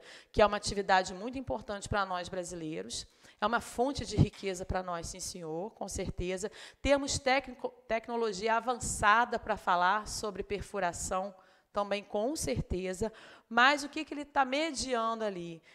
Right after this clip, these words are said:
Que é sempre importante a gente tá prestando atenção nesses maquinários, é sempre importante estar desenvolvendo novas tecnologias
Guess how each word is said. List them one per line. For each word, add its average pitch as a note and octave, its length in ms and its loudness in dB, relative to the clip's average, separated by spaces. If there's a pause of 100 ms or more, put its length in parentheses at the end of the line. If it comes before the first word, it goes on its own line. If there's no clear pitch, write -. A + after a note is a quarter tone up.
(100)
Que A3+ 80 -2
é G#3 80 0
sempre C4+ 720 -2
importante G#3 920 -4
a F#3+ 180 -2
gente G3 380 -8
tá F3 280 0
prestando C#4 640 2
atenção B3 500 -4
nesses G#3 360 -8
maquinários, F3 760 -6 (300)
é A#3 80 0
sempre C#4+ 480 0
importante A#3 720 -2
estar A3+ 260 -4
desenvolvendo G3 680 -8
novas B3 580 4
tecnologias F#3+ 1080 -6